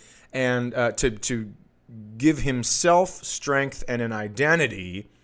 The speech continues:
And then he goes in and closes the deal with a Nevada driver's license.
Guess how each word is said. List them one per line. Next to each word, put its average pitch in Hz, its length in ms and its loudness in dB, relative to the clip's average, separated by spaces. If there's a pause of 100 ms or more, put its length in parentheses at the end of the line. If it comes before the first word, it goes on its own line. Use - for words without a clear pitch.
(420)
And 135 200 0
then 139 120 2
he 131 160 0
goes 135 420 4
in 131 240 0
and 117 160 -2
closes 123 460 4
the 117 100 -2
deal 135 280 4
with 120 140 2
a 113 60 4
Nevada 120 720 2
driver's 117 720 2
license. 82 760 -8